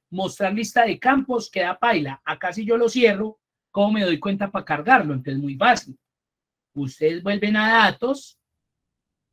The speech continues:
y acá en consultas y conexiones cargan este, consultas y conexiones. Entonces se le va a mostrar lo que está cargado ahí. La de la página cuarenta y dos, mire, ahí está la información.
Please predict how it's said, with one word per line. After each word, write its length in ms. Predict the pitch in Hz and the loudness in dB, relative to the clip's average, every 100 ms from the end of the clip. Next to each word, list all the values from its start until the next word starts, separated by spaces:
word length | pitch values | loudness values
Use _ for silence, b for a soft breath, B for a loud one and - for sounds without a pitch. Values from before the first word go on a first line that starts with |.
| _ | _
y 140 | 170 | -2
acá 400 | 170 160 - 175 | 0 0 -2 -4
en 120 | 180 | -4
consultas 600 | 190 220 214 233 226 220 214 | -4 -2 0 -2 -2 -2 -4
y 80 | |
conexiones 680 | 214 233 233 - 226 208 202 - | -2 -2 -4 0 0 0 -4 -4
cargan 340 | 170 156 170 | -2 -2 -2
este, 300 | 196 - 139 | -2 -4 -12
consultas 580 | - 135 131 262 208 208 | -8 -6 -2 0 0 -4
y 80 | 196 | -4
conexiones. 800 | 165 147 131 190 160 123 113 _ _ _ _ | -4 -4 -4 -4 -4 -4 -12 _ _ _ _
Entonces 320 | 170 190 196 | -4 -2 0
se 80 | 220 | 2
le 80 | 226 | 4
va 80 | |
a 40 | 226 | 2
mostrar 440 | 226 - 269 277 | 0 4 4 4
lo 180 | 233 202 | 0 -2
que 120 | - | -4
está 200 | - 165 | -6 -4
cargado 480 | - 180 175 175 175 | -2 -4 -2 -2 0
ahí. 320 | 170 170 117 - _ _ _ _ _ - | 2 0 -2 -8 _ _ _ _ _ -2
La 200 | 190 208 | 2 4
de 60 | |
la 140 | 214 202 | 4 4
página 380 | 208 240 247 | 2 2 0
cuarenta 320 | - 208 190 196 | -2 -4 -2 -2
y 80 | 202 | 2
dos, 460 | 247 160 - - _ | 4 2 -4 -16 _
mire, 260 | 151 143 156 | -6 -4 -4
ahí 100 | 151 | -6
está 180 | - | -6
la 60 | 160 | -8
información. 640 | 165 151 143 131 147 131 | -6 -6 -6 -4 -4 -6